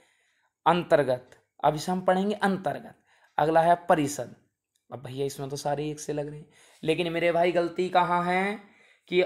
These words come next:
अंतर्गत नहीं है, ये, ये है अरंतगत,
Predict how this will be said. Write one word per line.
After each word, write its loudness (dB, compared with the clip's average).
अंतर्गत -2
नहीं -4
है, -2
ये, -6
ये -4
है 0
अरंतगत, 2